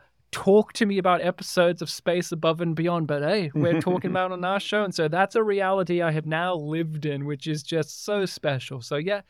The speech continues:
Speaker 1: Yum Yum Podcast, we are on the internet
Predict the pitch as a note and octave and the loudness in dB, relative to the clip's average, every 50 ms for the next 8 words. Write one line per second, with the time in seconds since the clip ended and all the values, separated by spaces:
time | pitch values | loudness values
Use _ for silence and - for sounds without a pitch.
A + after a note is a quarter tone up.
0 | _ _ _ _ _ _ _ - - G#3+ A3 A3+ A#3 A#3 A3 - - A3 A3 - | _ _ _ _ _ _ _ -6 -2 0 2 2 2 2 0 0 0 -2 -2 -2
1 | A3+ A3+ A#3+ A#3+ - - - F3+ E3 D3+ C#3+ - - E3+ F3+ F#3+ G3 G3 G3+ G3+ | -4 -2 -2 -4 -6 -4 -2 0 2 2 0 0 -2 0 0 0 0 0 -2 -4
2 | F#3 _ _ _ _ _ - F3+ A#3 B3 A3 F3+ D3+ - D#3 D3 C3+ - D#3+ - | -6 _ _ _ _ _ -2 0 2 2 2 2 0 -2 -2 -2 -2 -4 -6 -8
3 | - - - | -8 -8 -8